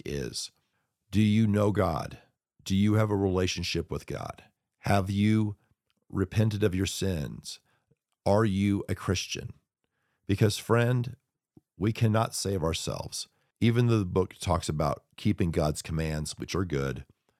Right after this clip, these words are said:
it begins with our understanding of our own sinfulness and our own lostness and our need for God.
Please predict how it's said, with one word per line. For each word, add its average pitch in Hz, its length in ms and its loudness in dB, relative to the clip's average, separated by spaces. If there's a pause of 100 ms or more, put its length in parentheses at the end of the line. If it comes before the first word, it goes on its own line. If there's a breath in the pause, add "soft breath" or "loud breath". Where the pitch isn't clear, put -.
(180)
it 101 180 2
begins 104 560 2
with 80 460 -2 (600)
our 104 220 4
understanding 92 760 0
of 67 120 -2
our 87 180 2
own 95 220 2
sinfulness 71 880 -4
and 80 120 -4
our 80 180 -2
own 90 240 0
lostness 73 720 -4 (220)
and 82 200 -4
our 92 140 0
need 87 400 0
for 78 160 -6
God. 64 420 -6